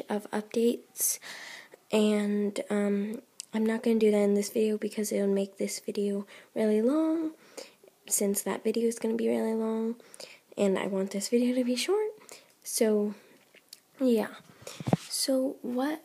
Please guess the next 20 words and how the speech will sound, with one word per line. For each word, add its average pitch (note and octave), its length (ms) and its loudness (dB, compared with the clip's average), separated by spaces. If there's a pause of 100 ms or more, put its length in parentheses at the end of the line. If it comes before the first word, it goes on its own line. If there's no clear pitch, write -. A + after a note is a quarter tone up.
recently D4 1000 0
I A3+ 180 -4
found G#3+ 500 -4
out G#3+ 320 -6 (640)
that, G#3+ 360 -4 (760)
as A3+ 480 -2 (160)
you A#3+ 220 6
know, A3 500 2
in A3 480 2
my, G#3 760 0
um, G3+ 440 -2 (680)
Meet A3+ 380 4 (200)
Custer A3+ 540 0
video, C4+ 560 2 (920)
um, G#3 760 -2 (520)
I G#3 200 -2
said G#3 380 -4
he - 200 -10
was A3 240 -4
about G#3 400 -8